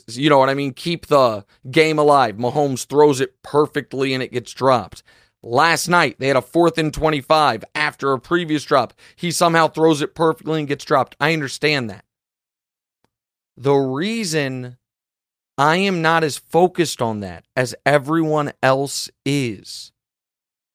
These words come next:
is with all those drops. Do you know why the Chiefs lost that game? Because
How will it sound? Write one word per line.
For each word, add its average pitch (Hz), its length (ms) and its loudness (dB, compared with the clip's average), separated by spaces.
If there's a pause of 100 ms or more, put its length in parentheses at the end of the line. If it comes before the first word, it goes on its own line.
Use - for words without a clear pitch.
(200)
is 117 240 -6
with 131 160 -2
all 156 240 4
those 185 240 0
drops. - 580 -6 (1040)
Do 135 80 -8
you 170 260 -4
know 196 160 2
why 175 220 2
the 160 120 -6
Chiefs - 360 -8
lost 147 240 -2
that 156 200 -2
game? 151 380 -6 (1800)
Because 135 680 -4